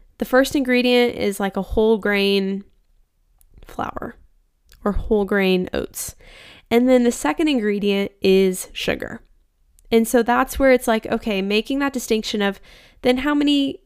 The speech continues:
total grams of added sugar are in this? Just seeing, right, like, how much are they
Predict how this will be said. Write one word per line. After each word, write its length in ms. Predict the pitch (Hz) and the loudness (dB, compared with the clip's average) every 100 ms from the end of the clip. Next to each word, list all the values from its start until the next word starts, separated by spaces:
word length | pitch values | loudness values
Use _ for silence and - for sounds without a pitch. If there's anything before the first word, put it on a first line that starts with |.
| - | -10
total 340 | - 381 349 | -4 0 0
grams 300 | 208 180 190 | 0 -4 -4
of 80 | - | -4
added 240 | 185 - | -4 -4
sugar 300 | - - - - | -8 -10 -8 -10
are 60 | |
in 100 | - - | -12 -12
this? 260 | - - - _ _ - - - | -16 -18 -20 _ _ -20 -20 -4
Just 240 | 320 359 | 0 2
seeing, 580 | - - 247 262 277 277 | 0 -4 0 2 2 -2
right, 260 | - 226 - | -2 -2 0
like, 140 | 220 | -6
how 280 | - - 339 | -6 -2 0
much 220 | 320 277 | 2 0
are 140 | - 226 | 0 0
they 140 | 214 | 0